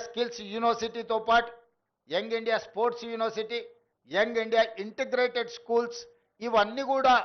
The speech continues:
తెలంగాణ రాష్ట్రాన్ని అభివృద్ధి చేయడానికి భవిష్యత్ ప్రణాళికల కోసం ఈరోజు తెలంగాణ రాష్ట్ర ప్రభుత్వం ముందుకు వస్తున్నది. అదేవిధంగా నిన్న మొన్న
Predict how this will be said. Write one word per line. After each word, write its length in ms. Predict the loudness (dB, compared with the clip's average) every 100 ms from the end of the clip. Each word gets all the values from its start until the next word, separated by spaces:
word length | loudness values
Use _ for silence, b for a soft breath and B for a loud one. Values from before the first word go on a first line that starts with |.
| -2 _ _ _ _ _ _
తెలంగాణ 480 | -2 0 2 2 2 2 4
రాష్ట్రాన్ని 480 | 2 0 -2 0 -2
అభివృద్ధి 340 | -2 -4 -6 -8 -2
చేయడానికి 480 | 0 2 0 -2 -6
భవిష్యత్ 360 | -4 -4 -6 -8 -6
ప్రణాళికల 580 | 0 4 4 0 -4 -2
కోసం 260 | -4 -2 -2 -2
ఈరోజు 320 | -4 -4 -4 -6 -10 _ _ _ 0
తెలంగాణ 420 | 0 2 0 2 2 2
రాష్ట్ర 260 | 2 -2 -6
ప్రభుత్వం 460 | -6 -4 -6 -4 -4 -6
ముందుకు 380 | -12 -10 -6 -6 -6 -6
వస్తున్నది. 500 | -6 -4 -2 -2 -4 -14 _ _ _ -4
అదేవిధంగా 600 | 0 2 2 2 2 2 0
నిన్న 140 | 0 2
మొన్న 160 | 2